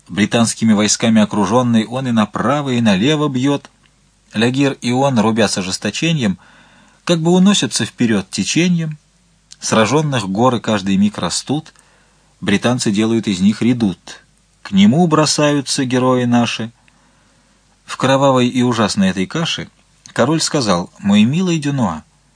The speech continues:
скажите мне, скажите, где она?» «Кто?» Дюнуа спросил. «Она ушла», твердил король. «Увы, что с нею стало?» «С кем?»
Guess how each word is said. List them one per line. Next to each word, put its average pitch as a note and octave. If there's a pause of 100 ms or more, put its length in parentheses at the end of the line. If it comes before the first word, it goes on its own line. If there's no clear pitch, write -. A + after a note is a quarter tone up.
(240)
скажите C3+
мне, A2
скажите, C#3+
где F#2
она?» C3+ (1000)
«Кто?» D#3 (480)
Дюнуа A2
спросил. F#2+ (960)
«Она B2+
ушла», C3 (280)
твердил G#2
король. C3+ (140)
«Увы, B2+
что -
с -
нею F3+
стало?» F#2 (600)
«С -
кем?» C3